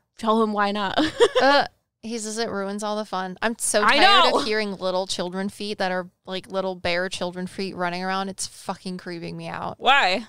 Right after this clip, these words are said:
Speaker 2: Between your niece yesterday and this little boy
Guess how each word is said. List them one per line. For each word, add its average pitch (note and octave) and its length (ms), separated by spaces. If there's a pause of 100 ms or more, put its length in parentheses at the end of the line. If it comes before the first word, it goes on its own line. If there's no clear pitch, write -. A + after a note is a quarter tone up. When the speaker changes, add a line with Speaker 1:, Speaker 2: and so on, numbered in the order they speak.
Speaker 2:
Between A#3 400
your A#3+ 260
niece G#3 360
yesterday B3 720 (380)
and A3+ 180
this A3+ 160
little A3 320
boy A3+ 540